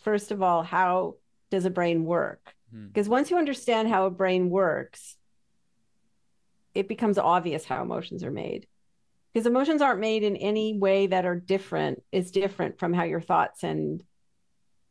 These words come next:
Speaker 1: perceptions are made. Um, it's pretty much the same process. And so the way to think about it is, the way I think about it, which is based on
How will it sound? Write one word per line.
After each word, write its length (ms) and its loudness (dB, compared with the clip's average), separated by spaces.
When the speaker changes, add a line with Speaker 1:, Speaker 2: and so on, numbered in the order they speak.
Speaker 1:
perceptions 680 -2
are 100 -4
made. 400 -8
Um, 260 -4
it's 180 -8
pretty 240 0
much 260 0
the 100 -2
same 240 -4
process. 480 -4
And 140 -2
so 240 0
the 80 -2
way 200 4
to 100 0
think 240 -2
about 300 0
it 120 -4
is, 220 -2
the 80 -8
way 180 4
I 220 4
think 200 -4
about 280 0
it, 240 -2
which 200 -4
is 120 -8
based 280 0
on 420 -2